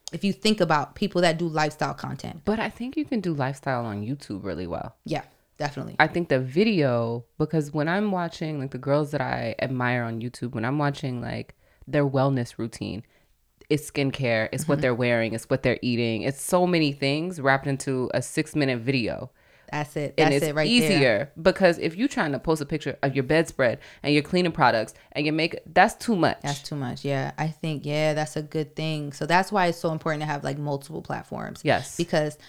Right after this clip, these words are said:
Speaker 1: I think Instagram is just for the visuals,
Speaker 2: Mm-hmm.
Speaker 1: the artistry of it,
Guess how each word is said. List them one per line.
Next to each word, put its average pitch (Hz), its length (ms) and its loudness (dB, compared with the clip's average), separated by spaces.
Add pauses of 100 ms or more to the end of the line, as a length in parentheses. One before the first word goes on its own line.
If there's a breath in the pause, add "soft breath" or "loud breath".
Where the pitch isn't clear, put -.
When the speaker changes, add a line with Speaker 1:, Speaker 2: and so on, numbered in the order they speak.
(140 loud breath)
Speaker 1:
I 190 60 -2
think 202 300 -4
Instagram 165 500 -4
is 143 80 -8
just 147 180 -8
for 156 600 -4 (320)
the 151 80 -10
visuals, 160 880 0
Speaker 2:
Mm-hmm. 143 300 -2
Speaker 1:
the 156 160 0
artistry 175 580 2
of 143 160 -4
it, - 340 -8